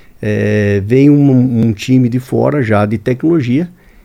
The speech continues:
que vê uma demanda, vê a oportunidade e ele já vem pronto. Mas eles têm que inserir alguém do agro junto,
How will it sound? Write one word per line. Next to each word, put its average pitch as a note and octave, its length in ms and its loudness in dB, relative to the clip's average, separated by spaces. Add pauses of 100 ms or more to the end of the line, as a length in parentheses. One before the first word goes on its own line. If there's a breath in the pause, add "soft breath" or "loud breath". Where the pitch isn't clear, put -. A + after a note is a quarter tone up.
(160 soft breath)
que B2+ 220 -4
vê A2 240 2
uma G3 120 2
demanda, D#3 640 0
vê A#2 200 0
a F#3 40 4
oportunidade F3+ 720 -2
e - 80 -2
ele C#3+ 100 0
já C#3 120 -4
vem C#3+ 160 0
pronto. G2 400 -6 (380 soft breath)
Mas A2 160 -2
eles G#2+ 200 -2
têm A2+ 160 -4
que B2+ 120 -4
inserir A#2 560 -2
alguém G#2 400 -2
do F#2 160 -6
agro A2 320 -6
junto, G2 440 -6